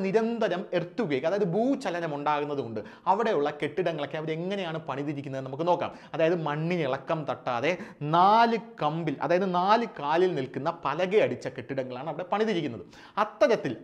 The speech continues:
അത്തരത്തിലല്ലെങ്കിൽ പോലും അതിലും ബെറ്റർ ആയിട്ട് ചെയ്യാൻ പറ്റുമെങ്കിൽ അത്തരത്തിൽ എക്കോ ഫ്രണ്ട്ലി ആയിട്ടുള്ള കെട്ടിടങ്ങൾ നിങ്ങൾ അവിടെ പണിയണം. സിമന്റും കമ്പിയും കുറച്ചുള്ള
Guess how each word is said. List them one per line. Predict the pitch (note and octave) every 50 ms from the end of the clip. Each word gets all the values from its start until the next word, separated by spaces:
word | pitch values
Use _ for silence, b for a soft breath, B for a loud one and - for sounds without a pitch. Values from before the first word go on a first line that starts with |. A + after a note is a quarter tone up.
| - C#3+
അത്തരത്തിലല്ലെങ്കിൽ | - F#3+ F#3 F3+ F3+ G#3+ G3+ F#3 F3+ F#3+ G#3 G#3+ G#3+ B3 A#3 - -
പോലും | - G3 F#3 F3+ E3+ - C#3+
അതിലും | D#3 F3+ G#3 A#3+ B3+ B3+ G3+
ബെറ്റർ | G#3 F#3+ - - A3 G#3+
ആയിട്ട് | G#3+ G#3 G3 -
ചെയ്യാൻ | E3+ E3 F3+ G3 G3 F3+
പറ്റുമെങ്കിൽ | F3 E3+ D#3+ D3 C#3+ E3+ G3 F3+ F3
അത്തരത്തിൽ | - - - C4 A3+ G#3 G#3+ - G3 A3 B B B B - A3+ A3+
എക്കോ | - - - - D#4+ D#4 D4 - -
ഫ്രണ്ട്ലി | C4+ E3 D#3+ F3+ F#3+ F#3 E3+ D3
ആയിട്ടുള്ള | B2+ A#2 - B2+ B2 A2 - -
കെട്ടിടങ്ങൾ | E3+ C#3 - D#3 C#3 C3 C3 D#3 C#3 B2
നിങ്ങൾ | A#2+ B2 B2+ A2+
അവിടെ | A#2+ D3 - G3+
പണിയണം. | F#3+ F3 D#3 A#2+ G#2+ F#2+ B B B B - - -
സിമന്റും | F#3 F#3 G3+ A3 A3 G3+ A3+ A3 A3 A3 A3 -
കമ്പിയും | D#3+ E3 F3+ F3+ F3+ F#3+ F#3+ G#3 G#3 G3+ - F3
കുറച്ചുള്ള | E3+ F3+ G#3 - - A#3 G#3 F#3